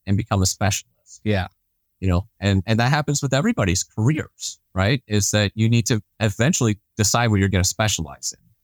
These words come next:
Speaker 2: Oh, yeah, yeah.
Speaker 1: Or if you're like me, you just, uh, you know, you just keep not specializing in anything and, and try to specialize in everything.
Speaker 2: Everything.
Speaker 1: Um, <laughs> and, and, you know, that's problematic as well. <laughs>
Speaker 2: Yeah. Well, I think it's interesting, right? Especially, uh,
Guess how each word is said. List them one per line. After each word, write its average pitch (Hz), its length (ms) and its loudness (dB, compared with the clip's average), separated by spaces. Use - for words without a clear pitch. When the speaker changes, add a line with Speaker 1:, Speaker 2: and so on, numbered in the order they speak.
Speaker 2:
Oh, 107 60 0
yeah, 87 200 -2
yeah. 92 80 -10
Speaker 1:
Or 110 160 2
if 101 80 -2
you're 107 120 4
like 98 200 2
me, 95 80 2
you 95 100 4
just, 92 280 2
uh, 87 180 2
you 87 100 0
know, 82 120 2
you 85 140 0
just 85 280 0
keep 90 240 -2
not 90 260 0
specializing 90 680 0
in 87 100 4
anything 87 500 2
and, 82 300 2
and 87 160 2
try 87 180 0
to 85 60 0
specialize 85 580 0
in 82 80 0
everything. 90 580 -2
Speaker 2:
Everything. 127 320 0
Speaker 1:
Um, 95 380 0
<laughs> - 260 -6
and, 139 160 2
and, 104 200 0
you 104 80 2
know, 92 140 2
that's 101 200 0
problematic 92 600 0
as 85 160 -6
well. 123 240 -6
<laughs> - 460 -8
Speaker 2:
Yeah. 110 280 0
Well, 190 240 0
I 196 60 -2
think 214 260 0
it's 185 180 -2
interesting, 135 480 2
right? 117 160 2
Especially, 131 580 -2
uh, 64 320 -8